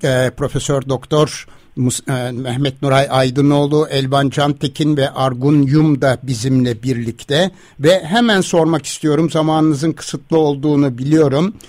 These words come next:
disk Yönetim Kurulu'nun depremin yaralarını sarmak için acil sosyal politika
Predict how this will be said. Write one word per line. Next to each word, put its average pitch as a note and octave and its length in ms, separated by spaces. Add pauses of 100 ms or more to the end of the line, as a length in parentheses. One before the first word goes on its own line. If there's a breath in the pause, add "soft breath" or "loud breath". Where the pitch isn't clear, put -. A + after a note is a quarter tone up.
(220 loud breath)
disk F#3 240
Yönetim F#3 360
Kurulu'nun E3 600
depremin E3+ 580
yaralarını E3 760
sarmak D#3+ 600
için D#3 400
acil D3 340
sosyal E3+ 540
politika D3 520